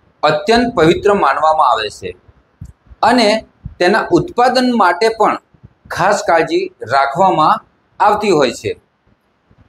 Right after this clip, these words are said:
અગાઉ ડાકોર રણછોડરાયજી મંદિરમાં જામ ખંભાળિયાનું ઘી આવતું હતું અને તે ઉપયોગમાં લઈ શ્રીજીની દરેક મીઠાઈઓ માટે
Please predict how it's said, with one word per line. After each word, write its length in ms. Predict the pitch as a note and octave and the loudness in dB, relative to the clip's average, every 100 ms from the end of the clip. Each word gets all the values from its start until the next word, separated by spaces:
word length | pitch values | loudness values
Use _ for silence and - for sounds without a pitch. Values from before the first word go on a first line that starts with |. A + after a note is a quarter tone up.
| _ - _ _ - | _ -20 _ _ -2
અગાઉ 460 | F#3 C4 A#3+ A3 A#3 _ _ C3+ | 0 2 2 2 0 _ _ -4
ડાકોર 760 | C#3 C#3 D#3 A3+ B3+ A#3+ C#3+ | 0 0 0 2 2 0 -2
રણછોડરાયજી 720 | D3 D3+ G#3 G3+ F3+ E3 F3 | -4 -2 -4 0 0 0 -6
મંદિરમાં 840 | F#3 D3+ D3+ G3 G3+ D3+ F#3 - _ _ - - - F#2+ | -10 -10 -4 -2 0 0 0 -4 _ _ -20 -20 -18 -6
જામ 340 | D#3+ D#3+ A#3 A#3+ | -2 0 0 -4
ખંભાળિયાનું 840 | - C#3 C#3+ F#3 G3 F#3+ G3+ A3 - _ _ A2 | -8 -6 0 0 0 -2 -4 -6 -12 _ _ -14
ઘી 400 | F#2 D3 F#3+ - - - - - | -2 0 0 -4 -10 -18 -12 -2
આવતું 420 | A#2+ B2 F#3 F3 | -2 0 0 0
હતું 280 | F3+ A3 A#3+ - _ _ _ _ _ _ | 0 -4 -8 -14 _ _ _ _ _ _
અને 400 | F3+ A#3 G#3+ - - - - | -2 0 0 -2 -8 -8 0
તે 180 | A3+ - | 2 2
ઉપયોગમાં 520 | F4 - G3 G3 G3 | 0 0 0 2 0
લઈ 260 | G#3 G3+ B2 - - - | 2 2 0 -10 -20 -12
શ્રીજીની 500 | - D#3 D#3 G3+ G#3+ | -2 0 0 -2 -2
દરેક 360 | G#3+ D#3+ D3+ A#2+ | 0 2 2 2
મીઠાઈઓ 500 | C#3+ - D#3 E3+ F#3 | -4 -6 -2 2 2
માટે 480 | F3 D#3+ E3+ F#3 | 2 0 0 -2